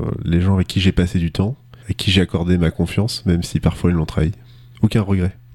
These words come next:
J'en aurai jamais parce que je l'ai fait avec cœur. Et c'est ça qui compte dans la vie finalement, c'est accorder, euh, pleinement sa confiance.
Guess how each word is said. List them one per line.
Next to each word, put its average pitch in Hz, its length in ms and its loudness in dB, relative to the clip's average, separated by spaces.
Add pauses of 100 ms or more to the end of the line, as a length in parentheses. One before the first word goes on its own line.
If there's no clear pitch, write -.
(840)
J'en 98 180 2
aurai 95 200 2
jamais 107 260 2
parce - 220 -2
que 92 340 2
je 87 80 -2
l'ai 92 80 4
fait - 140 0
avec 85 220 2
cœur. - 420 -4 (680)
Et 95 60 6
c'est 90 100 0
ça 98 140 2
qui - 120 -4
compte 113 200 2
dans 101 100 4
la 92 80 4
vie 95 140 0
finalement, 92 420 0
c'est 87 260 2
accorder, 82 640 2
euh, 82 400 2
pleinement 85 280 2
sa 87 120 -4
confiance. 95 480 -2